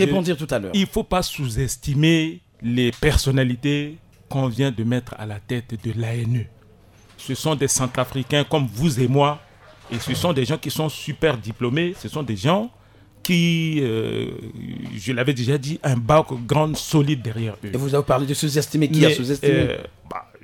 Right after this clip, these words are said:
Speaker 2: j'ai les-, comme l'impression que ces gens-là sont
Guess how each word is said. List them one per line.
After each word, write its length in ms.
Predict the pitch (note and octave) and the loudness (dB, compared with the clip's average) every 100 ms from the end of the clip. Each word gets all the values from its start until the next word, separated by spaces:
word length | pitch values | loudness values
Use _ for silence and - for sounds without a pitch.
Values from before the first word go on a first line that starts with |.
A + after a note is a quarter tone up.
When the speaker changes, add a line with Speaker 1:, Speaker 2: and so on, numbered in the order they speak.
| G#2 | -20
Speaker 2:
j'ai 460 | G2+ B2 B2+ B2 A2+ | -12 -6 -4 -4 -4
les-, 160 | A#2 | -8
comme 260 | A2+ D#3+ C#3+ | -2 0 2
l'impression 640 | B2 A2+ - - G#3 F#3+ | -2 -4 -8 -2 0 0
que 500 | - B2 B2 A#2+ B2 | -2 -4 -4 -4 -4
ces 220 | A#2 C#3 A#2+ | -4 -4 -2
gens-là 340 | C#3+ C#3 C#3+ | 0 2 0
sont 480 | - C3+ B2 A2 | 0 -2 -2 -6